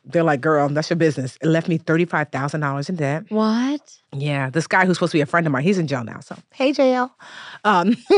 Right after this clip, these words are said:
Speaker 1: <laughs> but yeah, 'cause he didn't
Speaker 2: He
Speaker 1: just
Speaker 2: stole
Speaker 1: get
Speaker 2: your credit card and went
Speaker 1: Well,
Speaker 2: to spend
Speaker 1: no,
Speaker 2: it?
Speaker 1: he,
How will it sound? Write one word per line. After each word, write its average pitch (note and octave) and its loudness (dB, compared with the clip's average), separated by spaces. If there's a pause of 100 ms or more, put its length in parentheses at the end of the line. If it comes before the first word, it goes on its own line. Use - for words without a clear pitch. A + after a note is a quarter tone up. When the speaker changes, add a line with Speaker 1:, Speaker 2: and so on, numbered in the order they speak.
(120)
Speaker 1:
<laughs> - -14
but G#3 8
yeah, F#3+ 4
'cause G#3+ 0
he C4 4
didn't B3+ 4
Speaker 2:
He A#3+ 6
Speaker 1:
just G#3 0
Speaker 2:
stole A3+ 6
Speaker 1:
get A3 6
Speaker 2:
your G#3+ 6
credit F#3+ -2
card A3+ 0
and A3+ -2
went F#3+ -8
Speaker 1:
Well, A#3+ 4
Speaker 2:
to A#3+ 4
spend A#3+ 6
Speaker 1:
no, A#3+ 6
Speaker 2:
it? - -2
Speaker 1:
he, C4 -2